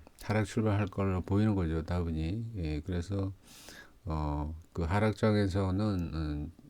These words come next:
투자를 하지 않는 것이 좋다 이렇게 생각합니다. 아, 근데 저는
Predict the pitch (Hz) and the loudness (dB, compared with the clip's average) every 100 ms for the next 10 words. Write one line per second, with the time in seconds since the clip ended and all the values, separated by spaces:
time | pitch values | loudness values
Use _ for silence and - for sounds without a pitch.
0 | - 78 - - - 117 113 107 107 90 | -16 -14 -8 -8 -2 2 4 4 2 0
1 | 98 101 101 85 - 92 87 73 76 73 | 0 0 0 -2 -2 -2 -2 -2 -4 -4
2 | 92 85 95 90 80 90 90 82 87 87 | -4 -4 -2 0 -2 -2 -4 -4 -4 -2
3 | 87 92 - 78 - _ - 92 85 107 | -2 -4 -6 -8 -10 _ -10 -8 -6 -2
4 | 101 98 98 104 95 98 | 0 0 2 2 2 0